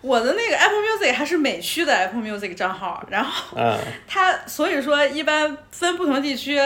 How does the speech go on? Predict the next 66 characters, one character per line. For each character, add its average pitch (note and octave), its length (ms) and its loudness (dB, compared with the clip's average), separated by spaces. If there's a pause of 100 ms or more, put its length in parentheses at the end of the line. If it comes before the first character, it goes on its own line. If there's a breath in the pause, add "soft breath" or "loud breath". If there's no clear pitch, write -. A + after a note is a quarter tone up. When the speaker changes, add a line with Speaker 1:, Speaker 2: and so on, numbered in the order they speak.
Speaker 1:
它 D#4+ 160 0
会 D#4 160 -4
有 F#3+ 180 0 (200)
不 F4 80 -4
一 C#4 180 -2
样 D4 180 4
的 G#3 120 -2
这 A3+ 120 -4
种 F3 140 -8
偏 C#4 260 2
好 C#4+ 200 0
嘛。 - 220 -10 (580)
Speaker 2:
嗯。 A2 420 -4 (380)
Speaker 1:
每 A#3+ 320 0
一 C#4+ 100 4
次 F4 340 4 (240)
周 C#4 220 6
五 G3 160 -2
的 F#3+ 80 -2
时 G3+ 140 -6
候， F#3 280 -4
我 G#3 60 -6
想， B3 200 -4
哎， C4+ 360 2
看 C#4 260 -2
一 C4+ 60 -2
看 C4+ 180 -2
现 C4+ 160 -8
在 C4+ 140 -4
又 A#3+ 160 -6
有 A#3 100 -8
什 A#3 120 -10
么 A3 120 -10
新 B3 220 -8
上 B3+ 180 -8
新 A#3 200 -6
的， G#3 180 -6 (680 loud breath)
他 - 220 -2
妈 G#4 80 4
的 F4+ 80 0
总 G#3+ 560 -6
是 G#4+ 320 4
有 C4+ 160 4
很 G#3 340 0
多 C#4 160 0
的 D#4 120 2
K-pop， C#4 460 0 (380)
就 B3+ 140 -12
是 A#3+ 100 -8
在 C4 160 4
首 G3 320 0
页 A#3 220 2
非 E4 220 2
常 C#4+ 160 2
显 A#3 240 2
眼 G#3 100 0
的 F#3+ 80 -8
那 G3+ 100 -10
个 G3+ 120 -8
位 F#3+ 180 -6
置， E3+ 180 -10 (220)
看 G#4+ 340 4
见 A#3+ 160 -2
我 F#3+ 80 -8
就 G#3 120 -4
烦， G3+ 500 -8